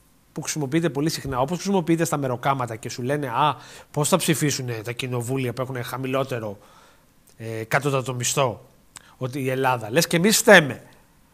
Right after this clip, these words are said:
Λες και εμείς φταίμε οι Έλληνες που έχουν οι Λετονοί, οι Ρουμάνοι, δεν ξέρω εγώ τι χαμηλό μισθό. Και μας λένε τις δικαιολογίες. Και αυτοί, μακάρι να ξεσηκωθεί εκεί ο κόσμος και να ανέβουν οι μισθοί του.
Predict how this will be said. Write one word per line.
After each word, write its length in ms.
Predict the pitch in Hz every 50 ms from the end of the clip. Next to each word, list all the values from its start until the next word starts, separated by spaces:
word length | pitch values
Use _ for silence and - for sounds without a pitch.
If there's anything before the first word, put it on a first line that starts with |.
| _ _ _ _
Λες 180 | - 147 185 180
και 120 | - 170
εμείς 220 | 151 160 202 208 -
φταίμε 280 | - 196 202 214 202
οι 160 | 175 156 143 143
Έλληνες 420 | 143 143 143 165 190 233 226 -
που 120 | - 180
έχουν 240 | 185 214 208 214 196
οι 40 | 170
Λετονοί, 600 | 165 151 139 - 143 131 123 131 147 175 208 240
οι 60 | 208 165
Ρουμάνοι, 560 | 151 143 131 131 139 151 175 202 226 233 220
δεν 120 | 196 196
ξέρω 160 | 170 208 220
εγώ 80 | 202 214
τι 100 | 196 240
χαμηλό 320 | - 226 220 202 202 233
μισθό. 480 | 240 240 208 220 269 214 147 - - - - - - - - _ _ _ _ _ - -
Και 100 | - 165
μας 160 | 151 151 143
λένε 140 | 196 208 208
τις 200 | 185 220 214 185
δικαιολογίες. 520 | 196 - 226 226 240 226 240 240 - 240
Και 100 | - 196
αυτοί, 200 | 190 175 247 226
μακάρι 280 | 190 180 - 226 220 208
να 80 | 202
ξεσηκωθεί 480 | 180 - 190 165 - 208 202 185 240 226
εκεί 180 | 190 - 208
ο 60 | 190 165
κόσμος 220 | - 208 220 196
και 100 | - 214
να 60 | 214
ανέβουν 320 | 220 247 240 233 196 196 180
οι 60 | 165
μισθοί 240 | 165 165 175 226 208
του. 260 | 165 135 117 -